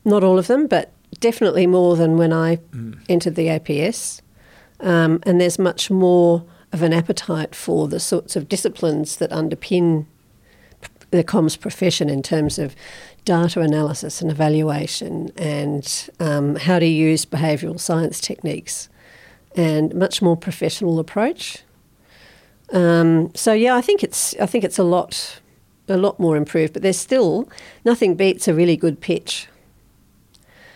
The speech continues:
Speaker 1: And, um, you know, because really there's no point in having the, you can have the best program and policy in the world, but if no one knows about it or understands how it affects them, then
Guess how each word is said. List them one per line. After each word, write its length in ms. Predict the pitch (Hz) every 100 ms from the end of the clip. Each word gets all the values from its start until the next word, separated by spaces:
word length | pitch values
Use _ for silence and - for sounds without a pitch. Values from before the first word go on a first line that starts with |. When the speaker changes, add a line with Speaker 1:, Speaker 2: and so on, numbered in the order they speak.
| _ -
Speaker 1:
And, 420 | 180 170 156 156
um, 520 | 165 165 165 165 165 - _ _ _
you 120 | 208
know, 200 | 165 147
because 340 | 147 185 180 165
really 500 | 185 180 143 156 170
there's 160 | 185 175
no 140 | 208
point 280 | - 170 165
in 120 | 151
having 560 | 156 165 156 151 151 - _ _ _ _ _ _
the, 180 | 175 170 -
you 140 | 175
can 80 | 160
have 120 | 156
the 80 | -
best 280 | 160 165 - _ _ _
program 480 | - 233 190 156 151
and 140 | 147 139
policy 400 | 165 165 - 147
in 80 |
the 80 | 147
world, 400 | 147 175 156 165
but 180 | 160 151
if 120 | 156
no 160 | 180 175
one 160 | 160
knows 240 | 151 160 -
about 260 | 165 147
it 240 | 143 - -
or 120 | 165
understands 480 | 156 151 - 156 156
how 100 | 170
it 60 | 160
affects 380 | - 175 - -
them, 220 | - 165
then 300 | 151 160